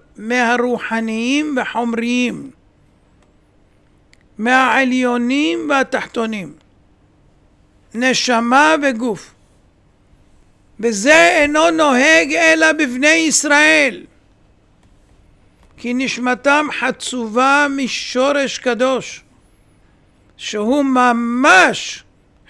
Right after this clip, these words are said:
חלק אלוה ממעל. מה שאין כן אומות העולם, שנשמת חייהם חצובה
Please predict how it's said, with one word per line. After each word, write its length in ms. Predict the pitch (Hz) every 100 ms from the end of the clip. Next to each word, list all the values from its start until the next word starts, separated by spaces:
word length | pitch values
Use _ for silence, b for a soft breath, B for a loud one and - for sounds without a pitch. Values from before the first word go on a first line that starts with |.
| -
חלק 440 | 262 294 277 -
אלוה 380 | 240 240 262 247
ממעל. 600 | 233 233 233 233 190 165 - _ _ _ _ _ _ _ _ _ _ _
מה 260 | 190 247 294
שאין 580 | 269 277 285 320 349 339 233
כן 400 | 262 254 254 277 277 - _ _ _ _ 254
אומות 400 | 254 277 294 277
העולם, 600 | 233 247 262 311 233 151 - _ _ _ _ _ _ _ _ _ _ _ -
שנשמת 800 | - 247 247 214 - 262 320 -
חייהם 680 | 240 269 262 254 285 285
חצובה 880 | - 240 - 247 220 262 302 262 240